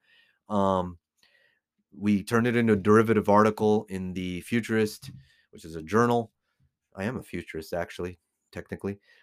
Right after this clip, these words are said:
I can see the future, and I have on this podcast. I have made recommendations that panned out, like C I B, Tyson, sports for a moment there. Um, we'll see on the Marvel call. But, um, I learned about research and references and, and, and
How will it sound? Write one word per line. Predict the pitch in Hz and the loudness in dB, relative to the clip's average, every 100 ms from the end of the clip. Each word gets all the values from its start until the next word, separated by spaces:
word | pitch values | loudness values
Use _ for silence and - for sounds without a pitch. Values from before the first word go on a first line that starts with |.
| - | -16
I | 90 | -10
can | 92 | -10
see | - 101 | -6 -4
the | 95 | -4
future, | 95 92 104 | -4 -4 -2
and | 98 | -2
I | 113 | -2
have | 123 139 101 | 0 -2 0
on | 82 | -4
this | 78 | -8
podcast. | - 87 78 80 78 92 | -6 -6 -6 -10 -10 -8
I | 92 | -2
have | 107 | -2
made | 98 87 87 | -2 -4 -4
recommendations | 87 87 85 87 - 82 | -4 -6 -4 -6 -6 -12
that | 87 - | -14 -10
panned | 90 82 | -8 -6
out, | 82 78 | -6 -6
like | 85 80 | -8 -8
C | - 92 | -6 -4
I | 82 | -2
B, | 80 82 78 | -4 -8 -10
Tyson, | - 90 85 - 85 80 - _ _ _ _ | -6 -4 -4 -6 -12 -12 -16 _ _ _ _
sports | - - 95 90 - | -18 -4 0 0 -2
for | - 87 | -4 -2
a | |
moment | 85 92 90 80 - | 0 -2 -2 -6 -6
there. | 85 80 80 _ _ _ _ | -4 -4 -6 _ _ _ _
Um, | - 85 | -14 -6
we'll | 95 107 | -2 -2
see | - 98 | -2 -2
on | 85 | -2
the | |
Marvel | 85 87 82 78 | -2 0 0 -4
call. | - 78 78 _ _ _ _ - | -8 -8 -10 _ _ _ _ 4
But, | 113 107 | 6 8
um, | 104 95 92 _ _ _ _ _ _ _ - | 6 4 -6 _ _ _ _ _ _ _ -2
I | 113 | 4
learned | 123 170 | 6 6
about | 160 120 90 | 8 6 6
research | 113 151 - 95 - | 2 2 0 -2 -2
and | 87 82 | -10 -2
references | 104 120 117 104 101 87 82 | -2 0 -6 -4 -6 -6 -10
and, | 80 82 | -14 -12
and, | 90 85 | -12 -12
and | - 92 85 82 | -10 -10 -10 -14